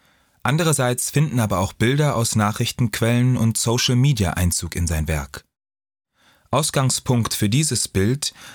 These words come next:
war das Foto eines Busunglücks, das ihn wiederum an ein dramatisches Erlebnis erinnerte, das ihm selbst als Teenager widerfahren ist.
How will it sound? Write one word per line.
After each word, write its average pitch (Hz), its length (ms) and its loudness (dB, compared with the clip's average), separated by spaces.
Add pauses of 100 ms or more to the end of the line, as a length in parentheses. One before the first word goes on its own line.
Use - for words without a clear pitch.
(100)
war 117 100 0
das 131 200 -2
Foto 135 380 2
eines 117 280 2
Busunglücks, 101 1000 0 (220)
das 107 200 -2
ihn 110 240 2
wiederum 107 460 2
an 101 180 2
ein 101 220 2
dramatisches 104 640 0
Erlebnis 101 500 -2
erinnerte, 101 560 0
das 98 180 -2
ihm 98 160 2
selbst 104 520 -2
als - 280 -4
Teenager 107 640 2
widerfahren 95 520 -2
ist. - 400 -8